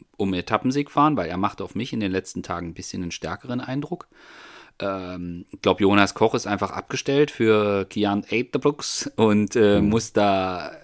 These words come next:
Speaker 1: muss da halt gucken. Äh, ich meine, sie hatten da einmal eine Situation, wo sie richtig reparieren mussten, wo sie abgehängt waren. Das haben sie gut gelöst. Ähm,
Speaker 2: Mhm.
Speaker 1: äh, Lennart macht es gut. Ich meine, sie wurden auch belohnt. Ich bin bei dir.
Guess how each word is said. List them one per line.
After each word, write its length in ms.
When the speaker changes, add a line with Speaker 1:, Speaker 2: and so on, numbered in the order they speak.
Speaker 1:
muss 320
da 120
halt 280
gucken. 520
Äh, 300
ich 120
meine, 180
sie 120
hatten 200
da 100
einmal 340
eine 120
Situation, 1040
wo 100
sie 120
richtig 440
reparieren 500
mussten, 560
wo 140
sie 140
abgehängt 480
waren. 180
Das 140
haben 120
sie 100
gut 260
gelöst. 580
Ähm, 400
Speaker 2:
Mhm. 220
Speaker 1:
äh, 100
Lennart 380
macht 200
es 140
gut. 300
Ich 80
meine, 180
sie 120
wurden 220
auch 200
belohnt. 420
Ich 180
bin 200
bei 200
dir. 360